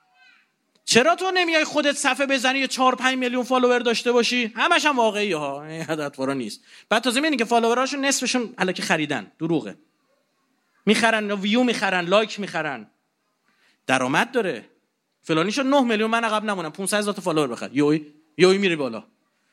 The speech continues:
کانالای خبری برای اینکه بگن بیشتر بعضی از این آقایونو بچاپن سیاسیونو.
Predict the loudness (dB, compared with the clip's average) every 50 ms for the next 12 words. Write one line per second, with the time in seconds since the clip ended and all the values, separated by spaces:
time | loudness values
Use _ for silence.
0 | _ _ _ _ _ _ _ _ _ _ 2 2 2 4 4 2 2 2 0 0
1 | -2 -2 0 2 2 2 2 2 2 2 2 0 -2 -4 -4 -2 0 0 0 -2
2 | -4 -6 -4 0 0 2 2 2 2 2 2 2 0 -2 -4 -4 -2 -2 0 0
3 | 0 0 0 0 -2 -2 0 -2 -2 0 0 -2 -2 -2 -2 -2 -2 0 -2 -2
4 | -2 -2 -2 -4